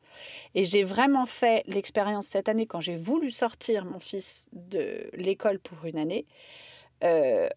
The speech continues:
entre l'éducation nationale et les profs, il y a pas de lien, les gars. Il se passe rien. C'est-à-dire que les profs sont souvent au courant des dernières réformes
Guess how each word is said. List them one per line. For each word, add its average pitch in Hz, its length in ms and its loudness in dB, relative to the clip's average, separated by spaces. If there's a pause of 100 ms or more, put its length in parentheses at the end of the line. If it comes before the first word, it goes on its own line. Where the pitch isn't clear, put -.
entre 233 280 2
l'éducation 226 500 2
nationale 202 380 0
et 185 60 0
les 175 120 0
profs, - 360 0
il - 40 -2
y 156 40 -2
a - 20 -6
pas - 160 -2
de 185 100 2
lien, 226 260 2
les 170 120 -2
gars. 170 240 -2 (460)
Il 190 80 -8
se - 100 -8
passe 190 240 2
rien. 262 240 4 (280)
C'est-à-dire 226 220 4
que - 80 2
les 202 160 4
profs - 560 2 (280)
sont - 340 0
souvent 254 500 2
au 202 120 2
courant 247 520 2
des 190 220 0
dernières 196 420 0
réformes 285 420 4